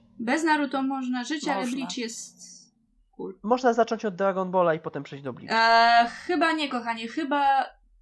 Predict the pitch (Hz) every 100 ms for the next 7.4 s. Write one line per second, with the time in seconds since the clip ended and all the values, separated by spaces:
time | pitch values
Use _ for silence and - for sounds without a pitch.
0 | - 220 269 294 - 262 254 254 269 262
1 | 269 262 247 247 254 _ _ _ _ _
2 | - 226 233 233 226 226 180 190 185 180
3 | 269 226 202 175 185 170 - 160 156 156
4 | 160 - - _ - 180 170 165 165 160
5 | 156 156 151 151 147 147 - 160 156 -
6 | - - 427 466 185 508 277 226 - -
7 | - - 123 113